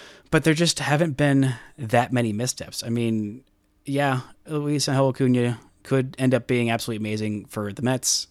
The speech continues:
and, uh, Scherzer could be not great next year for the Rangers, but hey, the Rangers won it all.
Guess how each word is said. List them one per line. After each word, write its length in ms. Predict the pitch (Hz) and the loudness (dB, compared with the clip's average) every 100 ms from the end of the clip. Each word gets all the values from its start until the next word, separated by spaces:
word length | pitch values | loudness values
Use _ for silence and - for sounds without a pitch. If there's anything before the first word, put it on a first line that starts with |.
| - | -4
and, 360 | 117 110 104 | -2 0 -2
uh, 180 | 101 101 | -6 -10
Scherzer 540 | - - 131 123 113 - | -6 -2 0 0 -2 -2
could 260 | 120 110 | -4 -2
be 360 | 110 110 104 104 _ _ _ _ _ _ - | -2 -2 -2 -6 _ _ _ _ _ _ 2
not 240 | 139 117 | 2 2
great 240 | - 117 113 | 0 -2 -4
next 260 | 104 - | -8 -8
year 180 | 104 101 | -8 -8
for 100 | - | -6
the 60 | 117 | -2
Rangers, 260 | 165 156 139 _ _ _ | 0 0 -4 _ _ _
but 120 | 156 139 | 0 2
hey, 300 | 165 101 - _ - | 0 -4 -12 _ -2
the 60 | |
Rangers 280 | 131 131 120 | 0 2 0
won 100 | 110 | -2
it 60 | 110 | -4
all. 260 | 104 - | -6 -10